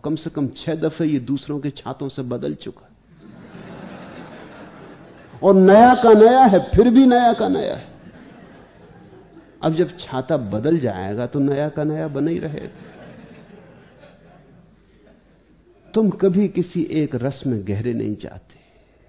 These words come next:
ऐसे फुदकते रहते, तो रस नया का नया बना रहता है। थोड़े दौड़े धन की तरफ,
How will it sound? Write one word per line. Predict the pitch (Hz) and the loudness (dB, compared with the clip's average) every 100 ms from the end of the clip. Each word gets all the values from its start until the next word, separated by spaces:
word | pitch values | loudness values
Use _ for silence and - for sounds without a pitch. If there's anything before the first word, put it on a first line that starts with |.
| _ _ | _ _
ऐसे | 139 - | -12 -10
फुदकते | 135 - 135 120 - - | -14 -10 -10 -10 -12 -16
रहते, | 92 87 _ _ _ _ _ _ _ _ _ _ _ _ _ _ _ _ _ | -16 -20 _ _ _ _ _ _ _ _ _ _ _ _ _ _ _ _ _
तो | 151 | -10
रस | 151 151 147 | -10 -10 -6
नया | 143 147 | -6 -6
का | 156 156 | -8 -10
नया | 151 151 | -8 -10
बना | 135 - | -12 -12
रहता | - 127 _ | -14 -18 _
है। | _ _ _ _ _ 139 | _ _ _ _ _ -6
थोड़े | 139 | -6
दौड़े | 127 127 131 | -2 -2 -2
धन | 123 120 | -2 -4
की | 127 135 | -2 -6
तरफ, | 135 135 - - | -8 -10 -10 -18